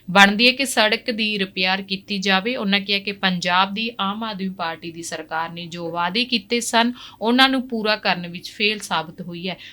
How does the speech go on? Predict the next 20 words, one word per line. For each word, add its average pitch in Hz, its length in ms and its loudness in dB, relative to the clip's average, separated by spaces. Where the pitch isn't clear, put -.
ਉਹਨਾਂ 190 200 4
ਚੇਤਾਵਨੀ 190 540 2
ਦਿੱਤੀ 214 300 -4
ਹੈ 240 60 2
ਕਿ 240 140 -2
ਜੇਕਰ 220 340 -2
ਪੰਜਾਬ 185 540 2
ਸਰਕਾਰ 214 440 -2
ਤੇ 202 120 -18
ਸੰਬੰਧਿਤ 208 500 -6
ਵਿਭਾਗ 202 540 -2
ਨੇ 196 220 -2
ਸੜਕ 202 420 -2
ਦੀ 226 240 -2
ਹਾਲਤ 202 420 0
ਵਿੱਚ 196 140 -8
ਸੁਧਾਰ 180 460 -2
ਨਾ 170 200 -6
ਕੀਤਾ 180 420 -6
ਗਿਆ, 185 260 -6